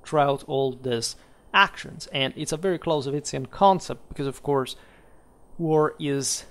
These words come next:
nothing but a, um, political, uh, mean, right? So, uh, the, uh, fact that you are, say, showing, for example, a, an administrative capacity, that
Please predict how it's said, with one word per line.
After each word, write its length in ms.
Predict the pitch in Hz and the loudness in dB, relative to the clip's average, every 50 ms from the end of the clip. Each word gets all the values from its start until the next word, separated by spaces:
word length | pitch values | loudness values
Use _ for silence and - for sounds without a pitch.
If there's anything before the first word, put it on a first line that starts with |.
| - - - | -20 -12 -6
nothing 380 | 156 147 139 139 - 160 135 120 | -2 0 0 2 2 0 -2 -2
but 440 | 117 - 135 127 - - - - - - - - - - - - - | 0 0 0 0 0 -2 -10 -16 -16 -16 -20 -20 -20 -20 -20 -12 -6
a, 340 | 156 139 135 127 123 120 - - - - - - - - - - | -4 -2 -2 -2 -4 -8 -10 -14 -20 -20 -20 -20 -20 -20 -16 -6
um, 300 | - 139 127 123 117 110 110 - - - _ _ - - - - - | -2 0 0 0 0 -2 -10 -16 -20 -20 _ _ -20 -20 -18 -10 -4
political, 680 | 147 151 147 147 131 131 - - 135 123 117 113 117 - - - - _ _ _ _ _ - _ _ - - - | -2 0 0 0 -2 -4 -4 -2 -2 0 -2 -2 -6 -12 -20 -20 -20 _ _ _ _ _ -20 _ _ -20 -20 -12
uh, 280 | - 135 131 123 120 120 | -8 -6 -4 -4 -4 -4
mean, 600 | 117 117 120 127 143 175 185 147 123 120 117 127 147 | -6 -6 -6 -4 -2 0 0 0 -2 -4 -6 -8 -10
right? 260 | 151 151 139 135 - | -8 -8 -6 -6 -6
So, 340 | - - 147 131 127 127 123 - - - - - - - - - _ - | -4 -4 -4 -4 -4 -6 -8 -12 -18 -20 -20 -20 -20 -20 -20 -20 _ -8
uh, 260 | - 147 135 131 135 - - 139 135 | -2 0 2 2 0 0 -4 -12 -12
the, 420 | - 143 139 135 135 135 135 131 - | -10 -10 -8 -6 -6 -6 -6 -6 -6
uh, 420 | - 131 131 127 123 123 123 120 117 - - | -4 -2 0 0 0 -2 -2 -4 -8 -12 -18
fact 540 | - - - 147 135 135 131 - - - - | -16 -6 -4 -2 0 0 -2 -4 -6 -10 -6
that 420 | 131 123 - - - - - - - _ - | -6 -6 -6 -8 -12 -12 -12 -12 -16 _ -16
you 240 | - 139 127 127 127 | -12 -10 -8 -6 -2
are, 440 | 123 127 127 127 123 120 117 127 - - - - | 2 4 4 4 4 2 0 -2 -8 -16 -20 -16
say, 240 | - - 143 127 117 | -8 -4 -4 -4 -4
showing, 560 | - - - - 151 147 147 139 123 110 113 - | -4 -4 0 2 4 4 4 4 2 0 -4 -12
for 140 | - 139 135 | -12 -10 -10
example, 400 | 127 123 131 123 123 - 120 127 | -8 -6 -6 -6 -6 -6 -4 -4
a, 140 | 120 - - | -4 -4 -4
an 140 | - 131 135 | -6 -6 -4
administrative 720 | 131 127 123 139 135 143 151 - - 143 131 135 120 - | -6 -6 -6 -6 -4 -4 -4 -4 -6 -6 -8 -8 -8 -10
capacity, 720 | - - - - - 165 156 156 151 - 131 117 143 - | -16 -16 -12 -6 -4 -2 0 0 -2 -2 -6 -10 -12 -8
that 160 | 131 139 143 | -6 -6 -6